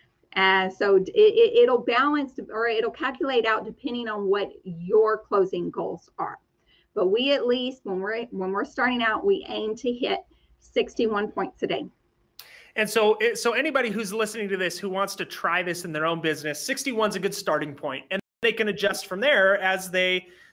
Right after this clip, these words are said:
Speaker 2: they build out their data. Maybe they're a, you know, an expired listing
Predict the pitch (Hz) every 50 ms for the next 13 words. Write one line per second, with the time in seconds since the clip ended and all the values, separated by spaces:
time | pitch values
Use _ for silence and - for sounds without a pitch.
0 | _ - 202 185 170 165 185 185 180 170 165 165 160 170 160 147 165 170 165 151
1 | 135 135 147 175 202 185 202 170 185 185 180 175 170 170 160 151 - - _ _
2 | _ _ _ - 202 202 185 180 165 156 156 156 156 156 - - - - 196 175
3 | 175 175 170 151 170 185 175 - - 202 180 160 151 143